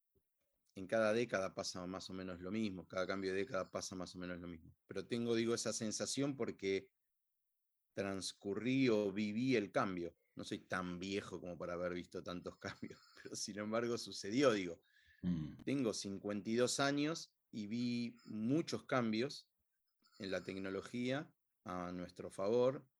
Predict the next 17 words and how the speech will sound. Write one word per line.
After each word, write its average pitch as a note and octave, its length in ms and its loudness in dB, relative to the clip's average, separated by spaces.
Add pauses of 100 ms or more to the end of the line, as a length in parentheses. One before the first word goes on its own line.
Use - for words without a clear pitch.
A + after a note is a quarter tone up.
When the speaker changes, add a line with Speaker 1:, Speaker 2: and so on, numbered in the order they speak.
(640)
Speaker 1:
para F#2+ 200 0
la F#2 100 0
escucha, C3 760 0 (160)
para F#2 540 0
el F#2+ 340 -6
músico, F#2+ 800 -2 (480)
para, F2+ 800 -4 (640)
para F#2+ 160 0
el F#2 400 -6 (400)
melómano, A2+ 960 2 (420)
este, F#2+ 840 -2 (1120)
que, G2 360 -2
que - 100 -12
todos A2 320 0
tenemos G#2+ 400 0
adentro, C3+ 920 2 (100)
digo, G2 260 -4